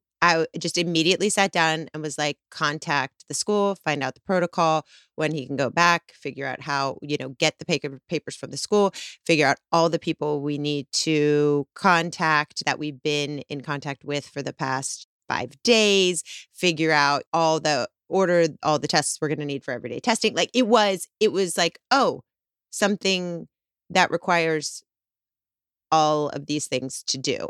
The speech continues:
as opposed to normally you would think your beloved son getting diagnosed with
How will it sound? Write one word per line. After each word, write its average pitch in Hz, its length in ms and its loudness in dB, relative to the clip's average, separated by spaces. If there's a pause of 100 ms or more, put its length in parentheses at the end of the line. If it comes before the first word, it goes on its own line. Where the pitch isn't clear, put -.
as 185 180 4
opposed 202 760 0
to 151 540 0 (1300)
normally 226 440 4
you 170 100 2
would 147 120 0
think 147 520 -4 (560)
your 170 140 0
beloved 156 580 2
son 180 720 0 (640)
getting 170 560 4
diagnosed 160 560 2
with 147 80 -6